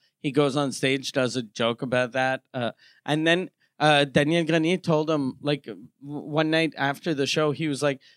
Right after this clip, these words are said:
"Oh, fuck, you should do, you should do a blackface joke about Justin Trudeau." He did the blackface joke about Justin Trudeau, got a huge laugh, and then a week after, got an okay laugh, and then two weeks after,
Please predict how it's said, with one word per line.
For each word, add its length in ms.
"Oh, 160
fuck, 300
you 140
should 280
do, 280
you 180
should 240
do 140
a 40
blackface 580
joke 260
about 200
Justin 380
Trudeau." 300
He 160
did 180
the 80
blackface 540
joke 260
about 240
Justin 340
Trudeau, 360
got 200
a 20
huge 560
laugh, 540
and 180
then 120
a 40
week 340
after, 600
got 220
an 180
okay 460
laugh, 440
and 180
then 160
two 200
weeks 280
after, 440